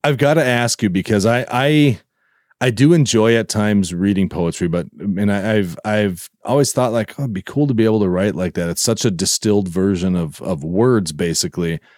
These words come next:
But man, it's so intimidating to me. Like, there's so many, they seem non, I, I don't want to offend any poetry authors, but it seems like so many of these rules they put on there are <laughs> so nonsensical. Like,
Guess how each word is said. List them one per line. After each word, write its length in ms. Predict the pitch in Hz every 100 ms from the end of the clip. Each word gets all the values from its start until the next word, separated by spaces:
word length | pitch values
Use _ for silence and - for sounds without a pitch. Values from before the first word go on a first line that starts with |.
| _ _ _ -
But 140 | 92
man, 260 | 120 135 120
it's 140 | -
so 200 | - 120
intimidating 720 | 110 - 120 117 104 92 85
to 140 | - 92
me. 200 | 87 87
Like, 240 | 85 82 -
there's 160 | 95 -
so 160 | 139
many, 320 | 139 147 113 78 _ _ _ _ _ _ _
they 220 | - 127 120
seem 440 | - 139 135 120
non, 280 | 107 98 95
I, 220 | 110 113
I 40 | 110
don't 160 | 123
want 140 | 120 117
to 80 | 107
offend 400 | 95 110 110 110
any 200 | 98 98
poetry 840 | - 85 98 95 - 95 92 87 -
authors, 640 | 95 98 95 92 85 78
but 320 | 80 92 90 - _ _ -
it 140 | 110
seems 320 | - 139 135
like 120 | 127
so 260 | - - 127
many 240 | 131 135 131
of 80 |
these 220 | 117 104 85
rules 440 | 101 120 139 113
they 100 | 101
put 200 | 82 104
on 180 | 95 95
there 180 | 95 92
are 40 |
<laughs> 20 | 95
so 340 | - - 151
nonsensical. 1120 | 143 117 107 113 127 - 117 113 123 117 117
Like, 320 | 107 95 87